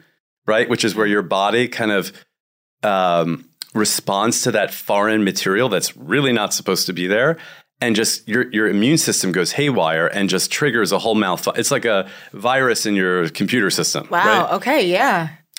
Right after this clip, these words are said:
Speaker 1: Okay. So
Speaker 2: And this foreign entity is, like, attacking your body at a certain point.
Speaker 1: And as a result of that, women are looking for alternatives,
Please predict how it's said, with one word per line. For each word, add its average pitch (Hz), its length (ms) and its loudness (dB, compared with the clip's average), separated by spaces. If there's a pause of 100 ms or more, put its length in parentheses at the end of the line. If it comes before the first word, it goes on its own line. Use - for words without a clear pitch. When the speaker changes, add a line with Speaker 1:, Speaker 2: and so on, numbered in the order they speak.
(120)
Speaker 1:
Okay. 117 280 0
So - 220 0
Speaker 2:
And 107 60 6
this - 120 2
foreign 214 720 0 (200)
entity 202 520 0
is, 165 240 -2
like, 160 180 -2
attacking 185 520 0
your 170 160 2
body 175 320 2
at 123 100 0
a 139 60 -4
certain 143 260 -4
point. 123 240 -8 (400)
Speaker 1:
And 113 340 0
as 113 240 0
a 131 80 4
result 127 400 2
of 87 120 2
that, 80 260 2
women 101 260 2
are 120 100 2
looking 87 280 0
for - 220 -2
alternatives, 98 1120 0